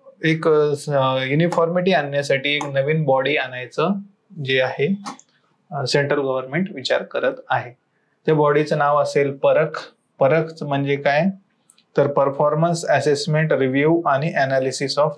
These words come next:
knowledge for holistic development अशी ही body असेल. एनसीईआरटीच्या सम-, under ही body असेल. एनसीईआरटीची जी पुस्तकं वाचतो आपण परीक्षेसाठी, त्या बॉडीच्या, त्यांच्या under ही body असेल.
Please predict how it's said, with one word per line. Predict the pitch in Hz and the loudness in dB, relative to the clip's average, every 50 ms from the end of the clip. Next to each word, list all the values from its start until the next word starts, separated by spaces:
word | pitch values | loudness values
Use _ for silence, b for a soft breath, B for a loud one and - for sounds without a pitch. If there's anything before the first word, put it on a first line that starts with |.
| - | -2
knowledge | 123 120 120 117 127 127 127 - - - _ _ _ _ _ _ _ _ - | -2 -2 -2 -4 -10 -14 -16 -16 -18 -18 _ _ _ _ _ _ _ _ 2
for | 139 151 202 - - - - _ _ - | 4 4 4 2 0 -6 -12 _ _ -4
holistic | 131 123 123 - - - 190 208 196 - - _ _ _ _ _ - | -2 -2 -2 -4 0 0 0 0 0 -4 -10 _ _ _ _ _ -2
development | 127 123 120 120 - - 165 - - - - - - _ _ _ _ _ _ _ b b b b b b b b b b - | 0 0 0 -2 -2 -4 -8 -12 -12 -12 -12 -16 -16 _ _ _ _ _ _ _ b b b b b b b b b b -4
अशी | 139 131 - 170 | -2 2 2 4
ही | 165 180 | 4 4
body | 165 160 143 143 147 160 160 | 4 4 4 4 2 2 0
असेल. | 160 156 160 165 165 160 165 165 | 0 0 0 -2 -2 -2 -2 -6
एनसीईआरटीच्या | 160 147 147 151 147 147 165 156 151 151 147 156 156 143 143 156 151 151 151 156 151 156 151 147 | -4 -2 -2 0 0 2 2 4 2 2 2 2 0 0 2 0 2 2 2 2 0 0 -2 -4
सम-, | - - 160 156 139 - 139 139 | -4 -6 -6 -6 -4 -2 -2 -2
under | 139 139 147 147 131 | 0 2 0 0 0
ही | 139 143 | -2 0
body | 135 135 131 131 139 139 | 0 0 0 2 0 0
असेल. | 135 131 - 143 143 147 - - _ _ _ 151 | -2 -2 -4 -4 -6 -6 -10 -16 _ _ _ -10
एनसीईआरटीची | 147 139 135 135 - 139 135 131 135 135 143 139 | -6 -6 -4 0 2 2 2 2 0 -2 -2 0
जी | 131 139 | 0 -2
पुस्तकं | 135 - 123 - - - 135 135 139 | -2 -2 -6 -4 -2 -2 0 0 0
वाचतो | 135 135 131 - - - | 0 -2 -2 -4 -2 -2
आपण | 135 127 - 143 139 | -2 -2 -2 -4 -4
परीक्षेसाठी, | 127 135 131 131 - - 139 131 135 127 131 139 127 | -4 -2 -4 -4 -2 -2 -2 -2 -2 -2 -2 -4 -2
त्या | - 131 131 | -2 -2 -2
बॉडीच्या, | 131 131 127 131 131 127 135 131 131 135 196 - - | -2 -2 -4 -4 -4 -4 -6 -8 -8 -8 -14 -8 -4
त्यांच्या | 139 135 135 - 156 170 - - - _ 156 | -4 -4 -2 0 0 -2 -2 -2 -6 _ -6
under | 143 135 127 143 180 - - - - _ _ _ _ _ _ _ | -4 0 2 2 2 0 -2 -6 -14 _ _ _ _ _ _ _
ही | 147 | 0
body | 143 135 127 127 127 135 131 | 2 4 2 2 2 0 -2
असेल. | 127 - - 139 143 160 160 b b b | -2 -4 -4 -4 -4 -4 -8 b b b